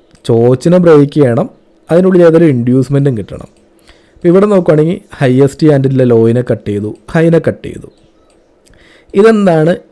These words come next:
ഇത് ഇൻഡ്യൂസ്മെന്റ് ആണ്. ഓക്കെ ആവുന്നില്ലേ? ഇത് ഇൻഡ്യൂസ്മെന്റ് ആണ്. ഞാനിവിടെ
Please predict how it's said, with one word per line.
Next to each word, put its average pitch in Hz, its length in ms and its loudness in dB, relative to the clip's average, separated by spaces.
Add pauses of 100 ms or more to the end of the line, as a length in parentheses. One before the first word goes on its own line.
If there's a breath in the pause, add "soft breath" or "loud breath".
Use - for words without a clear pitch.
ഇത് 226 100 0 (100)
ഇൻഡ്യൂസ്മെന്റ് 131 640 0
ആണ്. - 140 -14 (1160 soft breath)
ഓക്കെ 151 180 0
ആവുന്നില്ലേ? 101 400 -8 (1080 soft breath)
ഇത് 160 160 2 (560)
ഇൻഡ്യൂസ്മെന്റ് 139 680 0
ആണ്. - 120 -16 (160)
ഞാനിവിടെ 131 280 -2